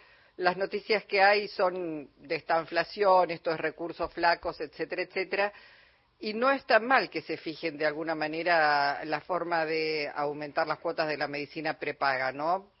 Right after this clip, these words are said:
E-, este, ¿esta recomendación surge porque hubo muchos abusos, Osvaldo?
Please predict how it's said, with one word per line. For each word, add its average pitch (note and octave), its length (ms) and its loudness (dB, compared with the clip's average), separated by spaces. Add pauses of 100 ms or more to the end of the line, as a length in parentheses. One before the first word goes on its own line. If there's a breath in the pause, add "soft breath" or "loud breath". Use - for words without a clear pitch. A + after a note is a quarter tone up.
(160)
E-, G#3+ 440 -4
este, A#3 600 -6
¿esta - 160 -4
recomendación G3+ 720 -2
surge A#3+ 320 -8
porque F3+ 240 -8
hubo F3+ 180 0
muchos F3 340 -8
abusos, G3 440 -6
Osvaldo? F3 560 -6